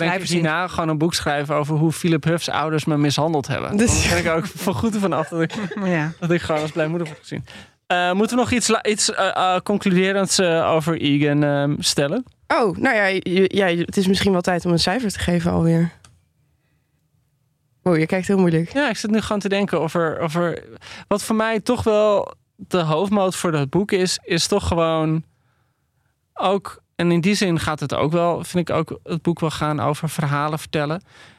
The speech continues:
Speaker 2: dat Egan wel een soort in die levens van haar personages het idee legt dat er gewoon in elk leven een soort kantelmoment is.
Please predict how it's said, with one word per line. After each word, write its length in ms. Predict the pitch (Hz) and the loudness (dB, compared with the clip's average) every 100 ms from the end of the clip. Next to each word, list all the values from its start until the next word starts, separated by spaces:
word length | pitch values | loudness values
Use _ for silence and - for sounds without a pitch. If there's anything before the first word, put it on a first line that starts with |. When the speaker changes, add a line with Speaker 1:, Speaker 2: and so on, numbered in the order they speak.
| _ | _
Speaker 2:
dat 300 | - 165 - _ _ | -4 -4 -8 _ _
Egan 320 | 208 214 202 | 2 2 2
wel 180 | 170 202 | 2 2
een 60 | |
soort 360 | 226 226 202 - - | 0 -2 -2 -6 -6
in 140 | - 196 | 0 4
die 120 | 185 | 4
levens 480 | 160 165 202 208 - | 4 2 0 -4 -4
van 180 | 185 | -2
haar 200 | 180 175 | -2 -2
personages 800 | 170 165 - 170 143 175 175 196 | -2 -4 -4 -4 -2 -2 -2 -4
het 140 | - 170 | -4 -2
idee 320 | 170 156 170 | 2 2 2
legt 220 | 175 160 | -2 -2
dat 140 | 180 160 | -4 -4
er 60 | |
gewoon 360 | - 170 160 - _ _ - | -2 -2 -2 -6 _ _ -6
in 180 | 165 139 | -4 0
elk 220 | 175 185 | 0 0
leven 300 | 170 165 175 | 0 0 -2
een 60 | |
soort 200 | 160 165 | -2 -4
kantelmoment 800 | - 175 196 151 113 110 104 117 - | 0 0 0 0 0 0 -2 -4 -6
is. 180 | - | -8